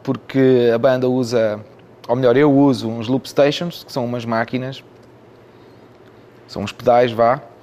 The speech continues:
em que tu consegues gravar para lá coisas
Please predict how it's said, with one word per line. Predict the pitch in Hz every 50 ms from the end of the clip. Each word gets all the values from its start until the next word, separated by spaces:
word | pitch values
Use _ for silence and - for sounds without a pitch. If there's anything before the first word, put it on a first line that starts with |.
| - - - - - -
em | - 117 120
que | -
tu | - - 131
consegues | - 131 123 117 123 120 113 110
gravar | 104 131 123 117 104 113 117 110 110 113 113 - - - - - -
para | 107 107
lá | 104 101 101 92 87
coisas | 98 - - 113 113 117 131 156 156 - -